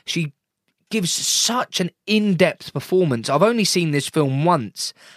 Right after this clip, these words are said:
and I really wanna see it again, but she's just sensational, and the script is great, because in terms of plot, um, not actually a lot happens in the film.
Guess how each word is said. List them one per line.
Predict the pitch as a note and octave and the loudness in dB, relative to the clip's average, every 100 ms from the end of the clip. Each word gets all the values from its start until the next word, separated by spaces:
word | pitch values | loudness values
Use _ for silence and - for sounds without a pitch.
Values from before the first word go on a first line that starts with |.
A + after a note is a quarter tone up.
| - | -6
and | C#3+ | 0
I | |
really | D3+ F#3+ A#3 | 4 4 4
wanna | D#3+ C#3 | 2 0
see | - C#3 | 0 -2
it | - | -2
again, | B2+ D#3+ B2 A2 - - - | 0 0 0 -4 -16 -16 -10
but | - | -4
she's | - - | -4 -4
just | - G#3+ | 0 0
sensational, | - F3 D#3 G3+ G3+ - C#3 C3 | 2 0 2 2 2 2 -2 0
and | C#3+ C#3+ C#3 | 0 0 -2
the | |
script | - - - G#3 - E3+ | -2 0 4 2 2 -4
is | D3 | -4
great, | - E3 E3 E3 - - - - | 0 2 2 0 -8 -20 -20 -8
because | E3+ F3 | 0 0
in | - F3 | 0 0
terms | C4+ B3 D#3+ | 2 2 0
of | - | -2
plot, | - - A2 - - _ _ _ | -2 0 0 -2 -8 _ _ _
um, | D3 C3+ C3 C3+ B2 _ _ _ _ _ _ _ _ | -2 -2 -2 -6 -10 _ _ _ _ _ _ _ _
not | F3 G#3 F#3+ | -2 0 2
actually | F#3 - D#3+ D3 | 0 0 0 4
a | |
lot | D3+ - | 4 2
happens | - G3+ C#3+ A2+ | -4 -4 -2 -4
in | A2 | -6
the | G#2 | -8
film. | - A2 F2 E2 | -4 -4 -4 -12